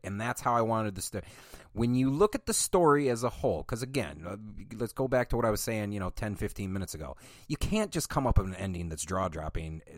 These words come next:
jaw-dropping, that has no fucking bearing on the plot, where you're just like, "Oh, we're gonna introduce a new character that <laughs> comes to save the day," or some shit like that. You can't do that.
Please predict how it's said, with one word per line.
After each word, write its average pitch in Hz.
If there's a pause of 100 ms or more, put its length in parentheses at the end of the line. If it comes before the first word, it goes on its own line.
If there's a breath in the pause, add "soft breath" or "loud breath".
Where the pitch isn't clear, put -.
(100)
jaw-dropping, 87 (320 loud breath)
that 92
has 104
no 95
fucking 92
bearing 87
on 82
the 78
plot, 76
where 82
you're 80
just 80
like, 78
"Oh, 151
we're 87
gonna 101
introduce 117
a 107
new 113
character 123
that 87
<laughs> -
comes 143
to -
save 185
the -
day," 170
or 143
some 123
shit 120
like 110
that. 107
You 120
can't 170
do 165
that. 82